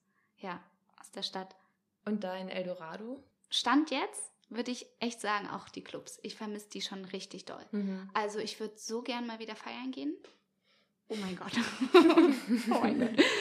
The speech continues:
Speaker 1: Wirklich, ich, ähm, ich flipp aus. Es ist, äh,
Speaker 2: <laughs>
Speaker 1: es ist völlig verständlich, dass es gerade nicht stattfinden kann und so weiter und so fort.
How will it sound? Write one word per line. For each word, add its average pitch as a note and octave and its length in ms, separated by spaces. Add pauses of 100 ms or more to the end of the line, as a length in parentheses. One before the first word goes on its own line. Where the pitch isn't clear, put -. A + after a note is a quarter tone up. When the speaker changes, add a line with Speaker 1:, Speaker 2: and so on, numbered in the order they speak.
(300)
Speaker 1:
Wirklich, A3+ 440
ich, - 300
ähm, A3 440 (540)
ich A3 160
flipp C4+ 300
aus. G#3 320
Es A3 160
ist, A#3 260
äh, - 60 (480)
Speaker 2:
<laughs> E4 320
Speaker 1:
es A#3+ 160
ist B3+ 140
völlig C4+ 300
verständlich, B3 500
dass A3 180
es G#3 140
gerade G#3 280
nicht G#3+ 140
stattfinden G3 520
kann G3 200
und G3 140
so G3 120
weiter F#3 200
und F3+ 100
so - 60
fort. G3+ 280